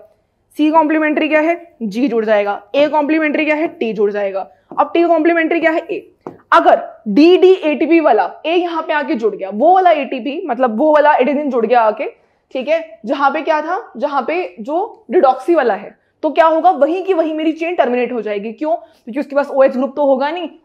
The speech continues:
और वो आगे बढ़ा नहीं पाएगा। तो यहां मेरी चेन क्या कर जाएगी, टर्मिनेट कर जाएगी। ठीक है, तो मेरे पास क्या आएगा, एक सीक्वेंस मेरे पास ऐसा आ जाएगा, क्या आएगा, सीजीटीए,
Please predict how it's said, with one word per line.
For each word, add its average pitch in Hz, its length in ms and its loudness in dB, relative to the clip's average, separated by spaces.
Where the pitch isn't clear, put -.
और 262 100 0
वो 294 60 2
आगे 269 260 2
बढ़ा 233 220 2
नहीं 185 120 -12
पाएगा। 175 300 -16
तो 294 60 -6
यहां 294 320 0
मेरी 330 160 -2
चेन 311 200 -6
क्या 330 120 0
कर 320 140 -2
जाएगी, 311 320 0
टर्मिनेट 190 380 -4
कर - 120 -18
जाएगी। - 400 -20
ठीक 269 160 -10
है, 294 80 0
तो - 40 -4
मेरे 302 220 2
पास 320 260 2
क्या 330 120 6
आएगा, 302 240 6
एक 294 220 -2
सीक्वेंस 285 400 -4
मेरे 254 180 0
पास 320 340 0
ऐसा - 180 -6
आ - 80 -10
जाएगा, - 400 -20
क्या 285 100 6
आएगा, 277 340 4
सीजीटीए, 302 1700 -2